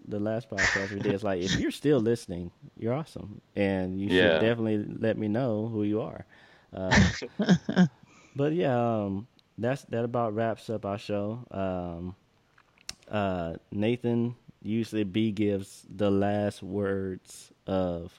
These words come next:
Speaker 1: wisdom, but I'm gonna let you do it, uh,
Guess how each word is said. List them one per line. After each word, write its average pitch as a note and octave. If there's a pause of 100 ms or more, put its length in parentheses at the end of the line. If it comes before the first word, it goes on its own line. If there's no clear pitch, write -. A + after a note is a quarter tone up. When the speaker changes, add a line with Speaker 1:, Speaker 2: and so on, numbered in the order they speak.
Speaker 1:
wisdom, G2+
but F#2 (360)
I'm G2
gonna G2+
let G2+
you A2
do G2
it, G2 (540)
uh, F#2